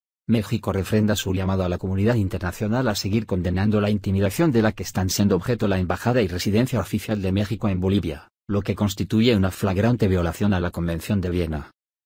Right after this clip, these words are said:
El gobierno de México exigió a Bolivia cumplir con sus obligaciones internacionales para garantizar la inviolabilidad de las misiones diplomáticas, y cesar la política de hostigamiento y amedrentamiento.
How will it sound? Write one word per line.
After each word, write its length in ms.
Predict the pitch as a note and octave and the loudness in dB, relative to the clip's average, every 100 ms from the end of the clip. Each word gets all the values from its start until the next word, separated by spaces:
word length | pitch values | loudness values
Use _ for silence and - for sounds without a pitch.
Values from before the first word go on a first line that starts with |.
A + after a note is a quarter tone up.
| _ _ _ - | _ _ _ -2
El 140 | F#2+ | 2
gobierno 400 | F#2 G2+ A#2+ B2 | 4 4 4 2
de 80 | G2 | 2
México 380 | G2+ G#2 A#2 A2 | 0 0 0 0
exigió 420 | - A2 - A2+ | -2 -6 -2 0
a 40 | |
Bolivia 360 | F#2 F#2+ G#2 A2 | 2 2 2 0
cumplir 400 | - E2+ G2+ A2 | 0 -2 0 0
con 160 | F#2 | -2
sus 220 | E2 F#2+ G#2 | -4 -2 0
obligaciones 580 | F2+ F#2 F#2 G#2+ G#2 | 0 0 0 0 2
internacionales 720 | G2 E2+ D#2 D#2 F#2 F2+ G#2 - | -2 -2 -4 -4 -2 0 0 -2
para 220 | G2 F2 | -2 -2
garantizar 560 | E2+ E2 G2+ F#2 A2+ | -2 -4 -6 -2 0
la 100 | A2+ | 0
inviolabilidad 640 | F#2 F#2+ F#2 F2 F2 G2+ G#2+ | 0 2 0 0 0 2 2
de 80 | |
las 160 | F2+ F2 | 0 -2
misiones 400 | F2+ - B2+ G#2 | 0 2 2 2
diplomáticas, 880 | G2 G#2+ G2 G#2+ F2 D#2+ D2+ - - _ | 0 0 0 0 -2 -6 -6 -8 -12 _
y 80 | G#2+ | -6
cesar 360 | F2+ F#2 - G#2+ | -4 -4 -2 0
la 120 | F#2+ | 0
política 500 | G2+ G2+ G#2+ C3 B2+ | 0 0 0 0 0
de 120 | G2 | 0
hostigamiento 640 | F2+ - G2+ F#2+ G2+ - A2 | -2 -2 -2 0 0 0 0
y 60 | |
amedrentamiento. 960 | F2 F2 F2 E2+ F2 D#2+ D2 D2 - | 0 -2 -4 -6 -8 -10 -12 -12 -14